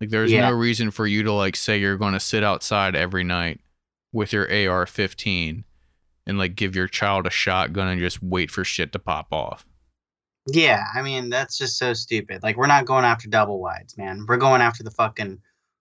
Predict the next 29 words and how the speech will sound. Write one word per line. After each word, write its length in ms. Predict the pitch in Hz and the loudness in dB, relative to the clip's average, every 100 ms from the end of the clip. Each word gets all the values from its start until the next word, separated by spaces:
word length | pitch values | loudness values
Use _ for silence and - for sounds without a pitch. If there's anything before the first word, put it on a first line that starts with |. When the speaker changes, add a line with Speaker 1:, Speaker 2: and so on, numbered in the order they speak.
| _ _ - _ _ | _ _ -20 _ _
Speaker 2:
the, 160 | 113 110 - | -8 -8 -12
the, 400 | 117 110 104 104 - | -8 -4 -4 -8 0
not 260 | 117 110 | 4 4
we, 280 | 104 98 98 | 2 -2 -4
I'm 100 | 104 | -8
sorry. 340 | 107 - - _ _ _ _ _ - | -14 -14 -14 _ _ _ _ _ -2
People 520 | 135 117 104 98 107 - - | -2 0 -2 0 -4 -8 -2
are 180 | 117 110 | 0 2
<laughs> 120 | - | 4
going 200 | 160 120 | 4 4
after 260 | 123 113 113 | 2 0 -6
the 120 | 104 | -4
fucking 520 | - 104 98 95 107 | -2 -2 -4 -8 -2
Speaker 1:
You're 80 | 131 | -2
blowing 380 | 117 135 151 160 | 2 2 2 2
our 100 | 123 | 0
Speaker 2:
big 80 | - | 2
Speaker 1:
cover 400 | 135 131 123 101 | 0 2 2 2
as, 500 | 95 104 101 - 208 - | 2 0 -2 -2 -4 -4
<laughs> 220 | 208 _ 123 | -6 _ -4
as 160 | 131 | -2
the, 460 | 135 110 110 104 107 - - | -2 0 -2 -2 -8 -10 -14
Speaker 2:
<laughs> 240 | - _ 123 | -16 _ -2
Speaker 1:
as 420 | 127 120 110 - - | 0 -2 -4 -12 -4
elite 500 | 123 120 123 123 113 - | 0 2 2 0 0 -2
Antifa, 760 | 120 117 113 - 113 101 - | 0 0 -2 -2 0 2 0
um, 520 | 101 101 92 90 - - _ _ - - | 0 0 0 -4 -8 -14 _ _ -16 -2
top 280 | 110 98 92 | 0 0 0
brass. 600 | 107 98 92 - - - | 2 2 2 0 -4 -10